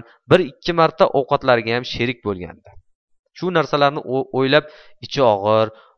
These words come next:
bola tashlagandir-da, deb o'yladim. Bilasizmi, ey qadrdon, ko'zimiz ochiq bo'lgani bilan ojiz ekanmiz-da.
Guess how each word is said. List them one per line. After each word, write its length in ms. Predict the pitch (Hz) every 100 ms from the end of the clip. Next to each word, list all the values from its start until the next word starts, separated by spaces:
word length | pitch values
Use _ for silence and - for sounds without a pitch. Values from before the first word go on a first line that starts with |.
| _
bola 300 | 101 113 147
tashlagandir-da, 880 | 139 110 104 101 131 151 123 107 110 131 _ _ _ _ _
deb 160 | 113 -
o'yladim. 480 | - 104 98 101 107 - _ _ _ _ - _
Bilasizmi, 500 | 135 175 - 220 113 - _ -
ey 200 | 139 165
qadrdon, 580 | 156 - 113 110 101 98 113 _ _ -
ko'zimiz 520 | 123 120 143 160 165 - _ _ -
ochiq 300 | 139 - 196
bo'lgani 480 | 143 156 151 160 185
bilan 240 | 170 190 196 - _
ojiz 340 | 107 120 135 151
ekanmiz-da. 580 | 113 110 95 92 107